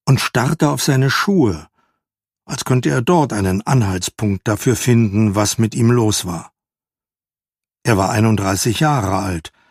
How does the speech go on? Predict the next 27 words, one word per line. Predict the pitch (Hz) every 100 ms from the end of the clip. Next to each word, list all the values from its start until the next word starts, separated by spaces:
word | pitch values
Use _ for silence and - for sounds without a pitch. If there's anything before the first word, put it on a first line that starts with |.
| _ _ _ _ -
mit | 123 -
Sicherheit | - 127 101 101
zu | - 123
jung | 160 151 107
für | 117
einen | 90 95
Herzinfarkt, | 95 117 - 107 98 123 120 - - _ _ _ _ _ _ _ _
und | - 135
obwohl | 143 101 196
er | 180
seit | 123 117
fünf | - 185 175 -
Jahren | 139 143 135 127
nicht | 123 -
mehr | 123
genügend | 110 117 120 107
Schlaf | - 151 160 -
bekam, | 101 - 113 113 143 - - _ _ _ -
hatte | 170 180
er | 170 131
gelernt, | 120 113 110 147 175 147
mit | 135
der | 113
ständigen | - 120 127 135 143
Müdigkeit | 131 107 104 - 113 113
zu | -
leben. | 160 160 123 87 78